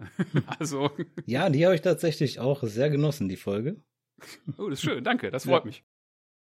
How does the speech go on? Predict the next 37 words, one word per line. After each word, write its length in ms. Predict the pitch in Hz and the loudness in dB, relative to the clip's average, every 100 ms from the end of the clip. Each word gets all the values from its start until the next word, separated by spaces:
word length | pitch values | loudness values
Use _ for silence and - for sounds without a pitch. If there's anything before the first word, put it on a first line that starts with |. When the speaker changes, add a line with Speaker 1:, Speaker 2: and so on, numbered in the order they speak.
| _ - | _ 4
Speaker 2:
Und 120 | 160 | 6
Markus, 320 | 165 165 151 | 6 4 4
was 180 | 151 160 | 2 2
heißt 180 | 175 180 | 0 2
denn 120 | 151 | 4
jetzt 280 | 143 - - | 2 0 -2
eigentlich 680 | 139 147 - 135 127 - - | 2 4 4 2 2 -6 -14
Crossover-Folge? 1080 | - 131 139 - - 123 117 104 113 107 107 | -2 2 2 0 -4 0 0 0 -2 -2 -2
Ich 100 | 143 | -4
habe 120 | - | -4
das 160 | 120 - | -4 0
gerade 200 | 123 135 | 0 2
eben 120 | 123 | 4
mal 120 | 117 | 2
so 120 | 107 | 0
genannt, 380 | 104 104 127 143 | -2 0 0 2
wir 100 | 120 | 4
machen 400 | 113 120 135 120 | 4 4 2 2
eine 80 | 113 | 2
Crossover-Folge, 1040 | - 117 - 110 117 143 - 147 131 123 | -2 -4 -2 -6 -4 -6 -2 2 2 2
aber 160 | 113 101 | -2 -6
was 160 | 101 - | -8 -6
heißt 220 | 117 110 | -8 -8
das 100 | - | -10
denn 180 | 92 95 | -8 -8
jetzt 220 | 92 - | -8 -12
eigentlich? 460 | 98 101 92 - | -12 -12 -16 -12
Also 180 | 107 107 | -10 -8
wir 80 | 107 | -8
fangen 300 | - 147 135 | -4 0 0
hier 180 | 127 135 | 2 0
jetzt 240 | 127 - - | 0 -6 -6
offensichtlich 640 | 147 156 127 131 127 117 | -4 0 0 0 -2 0
ja 200 | 123 120 | 0 0
beim 320 | 98 104 107 - - | -2 -4 -6 -8 -4
PowerPod 640 | 143 151 123 127 120 - | 0 0 0 -2 -4 -6
an. 320 | 110 120 208 | -4 -2 -2